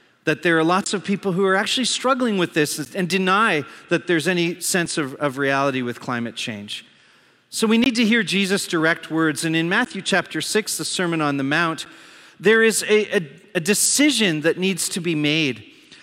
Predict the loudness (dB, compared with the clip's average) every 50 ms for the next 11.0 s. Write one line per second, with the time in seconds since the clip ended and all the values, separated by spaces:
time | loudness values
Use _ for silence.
0 | -20 -12 -6 -2 2 2 4 4 4 2 0 -4 -2 0 0 0 0 0 2 4
1 | 4 4 4 4 4 4 4 4 4 4 4 2 2 0 -2 -2 -2 -2 0 0
2 | 2 2 2 2 2 0 0 2 2 2 2 0 0 0 0 0 0 0 0 0
3 | 2 2 0 -2 0 0 0 0 2 2 2 2 2 0 0 -2 -2 -2 -2 -2
4 | -2 0 2 2 2 2 0 0 0 -2 -2 -2 -6 -12 -18 -2 2 2 4 6
5 | 4 4 4 4 2 2 2 -2 -6 -14 -10 -4 0 0 2 2 0 0 -2 0
6 | 0 0 0 -2 -4 -6 -4 0 0 2 2 2 2 0 0 -2 -4 -12 -20 -20
7 | -20 -20 -4 0 2 4 4 4 4 2 0 -4 -2 0 0 0 2 0 -2 -2
8 | -2 -2 0 2 2 2 2 0 -2 -2 0 2 4 4 4 2 2 2 2 2
9 | 4 4 4 4 4 4 4 2 2 0 -2 -6 -4 0 0 0 0 0 -2 -6
10 | -4 -2 -2 0 0 0 2 2 2 2 0 -2 -2 0 0 2 2 0 0 -2